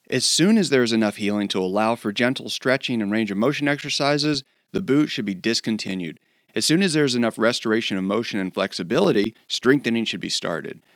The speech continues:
As soon as there is sufficient strength in the injured foot and ankle to allow running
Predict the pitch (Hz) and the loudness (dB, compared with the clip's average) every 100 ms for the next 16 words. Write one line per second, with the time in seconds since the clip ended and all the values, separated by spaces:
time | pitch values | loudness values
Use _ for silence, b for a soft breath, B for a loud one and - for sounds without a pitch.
0 | b - 98 123 143 135 127 120 110 - | b -6 -2 2 2 2 2 2 2 0
1 | 101 110 107 95 82 - 135 147 135 123 | -2 -2 -2 -6 -4 -2 2 2 2 0
2 | 110 117 139 131 107 - 123 - 104 107 | -2 0 0 0 -2 0 0 0 -2 0
3 | 117 110 - 95 95 110 98 98 139 156 | -2 -4 -2 -2 2 2 2 2 2 4
4 | 156 | 2